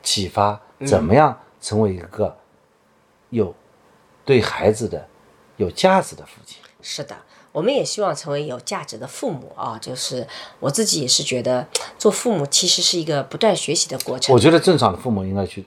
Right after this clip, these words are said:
Speaker 1: 反复去读正常教、傅雷家书。
Speaker 2: 我估计他们父母不太会读书，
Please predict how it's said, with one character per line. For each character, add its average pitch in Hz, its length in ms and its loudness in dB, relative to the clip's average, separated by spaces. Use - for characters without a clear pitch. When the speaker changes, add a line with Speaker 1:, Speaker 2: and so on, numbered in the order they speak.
Speaker 1:
反 - 300 -2
复 120 100 -6
去 98 120 -8
读 87 180 -18
正 85 160 -12
常 - 220 -16
教、 - 100 -20
傅 113 120 2
雷 85 140 0
家 - 180 -12
书。 - 140 -18
Speaker 2:
我 180 100 6
估 185 160 2
计 - 140 -4
他 156 160 -2
们 160 120 0
父 160 140 -8
母 143 140 -2
不 - 100 -14
太 156 140 -4
会 147 160 -8
读 - 140 -14
书， - 320 -10